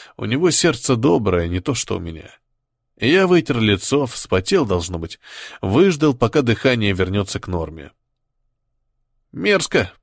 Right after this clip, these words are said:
проговорил я наконец. «Да, с конца света я ничего похожего не видел». «Ты его слышал?» спросил Брэндон.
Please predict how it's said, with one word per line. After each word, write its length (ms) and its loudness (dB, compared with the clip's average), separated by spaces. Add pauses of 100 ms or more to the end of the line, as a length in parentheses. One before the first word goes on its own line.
проговорил 460 4
я 100 0
наконец. 480 -8 (800)
«Да, 500 2
с 120 -4
конца 340 2
света 400 2
я 80 2
ничего 320 2
похожего 460 0
не 100 -4
видел». 320 -8 (960)
«Ты 100 -4
его 400 -2 (160)
слышал?» 480 -2 (560)
спросил 480 0
Брэндон. 500 -2